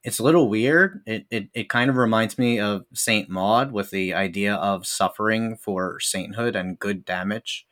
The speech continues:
And there's a purpose for your suffering, which I always find really weird. They,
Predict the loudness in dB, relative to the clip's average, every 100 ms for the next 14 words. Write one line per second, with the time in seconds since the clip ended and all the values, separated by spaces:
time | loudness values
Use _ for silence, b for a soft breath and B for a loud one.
0 | _ -2 0 2 2 2 2 -2 -2 -6
1 | -2 -2 -2 -2 0 0 -2 -4 -4 -6
2 | -4 -4 -4 -6 -10 -14 _ -8 -2 0
3 | 0 -4 -6 -6 -4 -2 -4 -4 -6 -8
4 | -14 _ -12 2 4 4 2